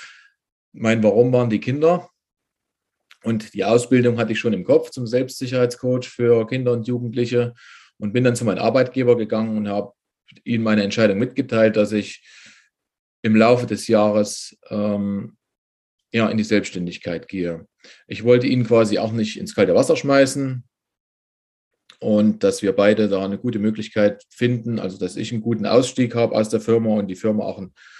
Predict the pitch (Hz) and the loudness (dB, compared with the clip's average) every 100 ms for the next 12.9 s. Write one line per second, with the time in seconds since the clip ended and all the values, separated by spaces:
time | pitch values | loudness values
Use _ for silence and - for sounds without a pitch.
0 | - 127 _ _ _ _ _ _ _ _ | -20 -20 _ _ _ _ _ _ _ _
1 | _ _ 127 110 113 - _ - - 110 | _ _ 0 2 0 -4 _ -20 -10 -2
2 | 107 101 101 98 98 _ _ _ _ _ | 0 0 -2 -8 -14 _ _ _ _ _
3 | - - 127 110 101 104 - - 95 - | -6 2 4 4 2 0 -4 -10 -10 -6
4 | 92 92 - 92 95 95 - - 85 80 | -6 -6 -12 -8 -8 -8 -10 -12 -12 -12
5 | - _ _ _ _ _ _ _ _ _ | -18 _ _ _ _ _ _ _ _ _
6 | _ _ _ _ - - _ _ _ 101 | _ _ _ _ -20 -20 _ _ _ 2
7 | 98 98 92 90 - _ _ _ _ _ | 4 4 0 -2 -8 _ _ _ _ _
8 | _ _ _ _ _ _ _ _ - 127 | _ _ _ _ _ _ _ _ 0 4
9 | 127 110 127 123 110 107 101 - _ _ | 4 2 0 4 4 4 2 -6 _ _
10 | _ _ _ - - 110 - - - - | _ _ _ -20 -8 -8 -8 -14 -18 -20
11 | _ _ _ _ _ _ _ _ _ _ | _ _ _ _ _ _ _ _ _ _
12 | _ 104 107 110 101 120 156 160 175 | _ -2 0 0 0 0 0 -2 -4